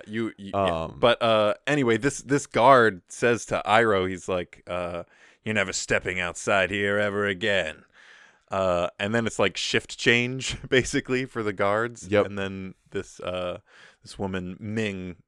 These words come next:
Speaker 1: comes in. And,
Speaker 2: Do you
Speaker 1: uh,
Speaker 2: have the voice actor that, um, voices Ming? 'Cause
Speaker 1: Serena
Speaker 2: I
Speaker 1: Williams.
Speaker 2: just fucking love Ming. I
Speaker 1: Oh,
Speaker 2: love Ming.
Speaker 1: yeah, man.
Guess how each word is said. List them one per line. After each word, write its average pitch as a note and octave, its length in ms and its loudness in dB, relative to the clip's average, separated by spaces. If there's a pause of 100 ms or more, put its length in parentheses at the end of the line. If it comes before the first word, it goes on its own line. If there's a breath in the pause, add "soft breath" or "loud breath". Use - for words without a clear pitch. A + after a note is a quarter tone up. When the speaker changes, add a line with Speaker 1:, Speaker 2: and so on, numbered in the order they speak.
(100)
Speaker 1:
comes F2+ 340 -8
in. F2 360 -12 (680 soft breath)
And, F#2 220 -4
Speaker 2:
Do - 40 -4
you A2 80 0
Speaker 1:
uh, G#2+ 60 0
Speaker 2:
have G#2 240 2
the G2 220 0
voice F2+ 420 -2
actor G2+ 380 -2
that, E2+ 260 0 (220)
um, D#2+ 480 -4
voices G2 420 -6
Ming? A#2+ 280 -4
'Cause A2+ 100 -14
Speaker 1:
Serena A2+ 540 0
Speaker 2:
I C3+ 40 0
Speaker 1:
Williams. A#2+ 420 2
Speaker 2:
just - 460 -16 (460)
fucking F#2+ 680 -4 (100)
love F2 720 4 (320)
Ming. F2 460 -6 (200)
I B2 140 6
Speaker 1:
Oh, F#2 80 4
Speaker 2:
love G2+ 480 8
Ming. E2 380 -2
Speaker 1:
yeah, D#2+ 340 -8
man. C#2 260 -16